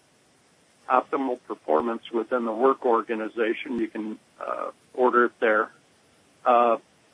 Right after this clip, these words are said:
there's also a link on my website, which is Coolwerx, which is spelled C O O L W E R X dot com. Uh, much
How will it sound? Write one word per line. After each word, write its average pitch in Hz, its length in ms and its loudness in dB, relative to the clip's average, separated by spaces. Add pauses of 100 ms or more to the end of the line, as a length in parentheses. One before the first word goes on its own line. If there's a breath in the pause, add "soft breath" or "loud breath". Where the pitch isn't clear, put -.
(280)
there's 131 260 2
also 139 420 8
a 120 100 6
link 131 220 0
on 117 160 0
my 113 160 -2
website, 110 800 -4 (600)
which 117 240 -6
is 113 160 -2 (120)
Coolwerx, 117 640 0 (1000)
which - 180 -10
is 127 160 -2
spelled 120 400 2 (260)
C 151 260 0
O 147 340 4
O 131 300 2
L 120 360 4 (760)
W 127 520 -2
E 139 280 -4
R 120 340 0
X 123 220 0 (760)
dot 120 220 0 (100)
com. 123 340 0 (720)
Uh, 120 240 2
much 135 260 0